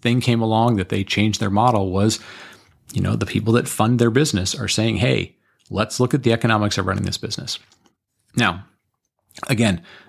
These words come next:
y-, you know, you can, you can say, "Hey, look, they, you know, they shouldn't have said certain things on their website," or, you know, "They shouldn't have made certain claims that these things were gonna be free." But at the same time,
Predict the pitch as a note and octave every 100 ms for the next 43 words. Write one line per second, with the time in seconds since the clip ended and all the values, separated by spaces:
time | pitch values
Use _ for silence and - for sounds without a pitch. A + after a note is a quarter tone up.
0 | _ - C3+ - B2+ G#2 G#2+ G#2 C3 A#2+
1 | A2 - A#2+ A#2 G#2+ A#2+ G2+ G#2 G2+ F#2+
2 | G2 - A#2 G2+ A2 G2+ G#2 G#2 D#2+ -
3 | G#2 F2+ F#2+ - B2+ A#2 A2 - G#2+ -
4 | A2+ G#2+ G2 G#2+ G#2+ G2+ G2 F#2+ G2 A#2
5 | - A2+ G#2 G2+ G2 F#2+ F#2 F2 - -
6 | - G#2+ G2 - B2+ A2 G#2+ G2+ - G#2+
7 | G2+ - G#2+ G#2 G2 G2 G#2+ G#2+ G2+ G#2+
8 | G#2 G#2 G2 F#2 - A2+ G2 F2+ - -
9 | - - _ - A#2 B2 - E3 E3 -
10 | C3 A#2+ A2